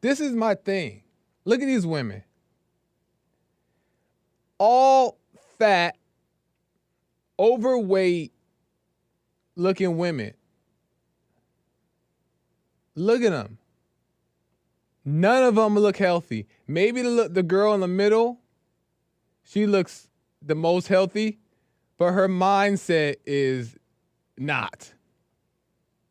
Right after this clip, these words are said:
Look at this. This is what's, this is what's protecting your streets in New York.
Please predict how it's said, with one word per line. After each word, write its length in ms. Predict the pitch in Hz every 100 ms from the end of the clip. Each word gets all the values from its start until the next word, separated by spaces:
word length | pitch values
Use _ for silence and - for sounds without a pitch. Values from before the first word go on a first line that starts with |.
| _ _ _ _ _ _ _ _ _ _ _ _ _ _ _
Look 200 | 202 262
at 160 | 269 254
this. 220 | 156 - _
This 240 | 240 247
is 240 | 285 247 180
what's, 360 | 185 226 208 -
this 160 | 196 233
is 120 | 269
what's 220 | 226 254
protecting 500 | - 185 - 208 190
your 140 | 185 143
streets 720 | - 170 185 120 - - _ _ _
in 140 | 147 151
New 60 |
York. 480 | 151 151 131 -